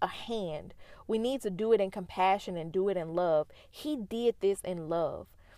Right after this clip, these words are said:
And then he, and you could still remind somebody of the truth. You know, he, he first says,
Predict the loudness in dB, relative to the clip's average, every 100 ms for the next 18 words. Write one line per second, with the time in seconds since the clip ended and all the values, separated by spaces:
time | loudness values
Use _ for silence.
0 | -2 4 4 4 2 0 2 2 4 2
1 | 0 -2 0 2 2 0 0 -2 -2 -4
2 | -4 -4 0 0 0 0 2 2 0 -8
3 | -4 -2 -4 -10 -20 -20 -4 0 4 4
4 | 2 -10 -10 -6 -4 -6 -8 -8 -2 8
5 | 8 8 0 4 4 4 -2